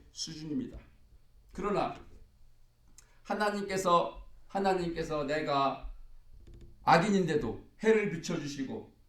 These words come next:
하나님께서 내가 불의한 자에도 불구하고 비를 내려주셔서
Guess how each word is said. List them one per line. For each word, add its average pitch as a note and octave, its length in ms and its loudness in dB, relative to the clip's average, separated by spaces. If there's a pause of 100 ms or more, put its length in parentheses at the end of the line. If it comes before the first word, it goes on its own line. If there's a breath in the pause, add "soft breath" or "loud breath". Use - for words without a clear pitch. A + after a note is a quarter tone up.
(220)
하나님께서 F3 640 0
내가 D3 320 2
불의한 F3+ 380 4
자에도 E3 240 -2
불구하고 D3 840 2 (140)
비를 A#3 320 4
내려주셔서 B2+ 960 -2